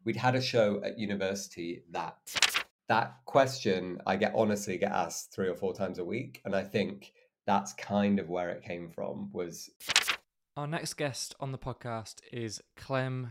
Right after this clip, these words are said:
Speaker 2: Garrity, co-founder and creative director of Swamp Motel. Clem and Swamp Motel are brilliant for many reasons. They were named in The Stage's top twenty-five people and companies to watch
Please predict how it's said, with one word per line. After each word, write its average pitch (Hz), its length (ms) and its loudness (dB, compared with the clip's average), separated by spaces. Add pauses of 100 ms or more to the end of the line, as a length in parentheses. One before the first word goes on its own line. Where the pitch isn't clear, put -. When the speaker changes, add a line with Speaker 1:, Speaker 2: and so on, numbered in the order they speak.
(160)
Speaker 2:
Garrity, 107 680 -6 (760)
co-founder 143 840 -2
and 120 160 -10
creative 123 420 -6
director - 480 -6
of 120 140 -16
Swamp 120 500 -8
Motel. 104 600 -10 (1300)
Clem 160 460 -6
and 135 200 -6
Swamp 127 200 -8
Motel 110 680 -6
are 110 380 -4 (200)
brilliant 143 460 0
for 127 220 -8
many 120 340 -2
reasons. 101 680 -12 (720)
They 139 120 -2
were 127 100 0
named 135 420 -2
in 123 200 -4
The 120 60 -6
Stage's 117 420 -4
top - 320 -6
twenty-five 117 680 -4
people 120 500 -6
and 113 180 -8
companies 120 520 -6
to 110 120 -10
watch - 360 -6